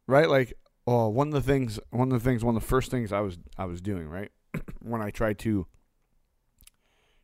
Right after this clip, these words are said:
like, dabble in the personal growth development space,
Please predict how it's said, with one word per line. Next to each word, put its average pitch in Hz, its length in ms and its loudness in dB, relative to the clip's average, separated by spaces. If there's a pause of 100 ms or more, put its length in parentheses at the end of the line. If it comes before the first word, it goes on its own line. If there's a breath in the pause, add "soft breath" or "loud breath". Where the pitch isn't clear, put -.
(340)
like, - 220 -14 (400)
dabble 117 420 6
in 113 160 -2
the 110 160 -2
personal 113 400 2
growth 113 240 4
development 113 420 2
space, - 380 0